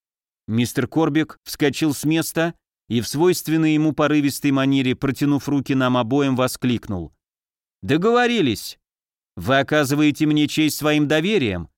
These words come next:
а я со своей стороны обещаю.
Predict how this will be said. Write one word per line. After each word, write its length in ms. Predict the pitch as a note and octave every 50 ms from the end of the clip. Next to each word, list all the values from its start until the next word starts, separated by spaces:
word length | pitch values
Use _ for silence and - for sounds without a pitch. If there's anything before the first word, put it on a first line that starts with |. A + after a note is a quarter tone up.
| _ _ _ _ _ _ _ -
а 140 | B2+ B2+
я 240 | B2 B2 D3+ F3 F#3
со 160 | - - F3
своей 280 | - - F3+ F3+ F3 E3
стороны 380 | - - - E3 E3 E3 E3 E3
обещаю. 680 | D#3+ D3 D3 D3+ - - - C3 G#2+ F#2+ F2+ E2 E2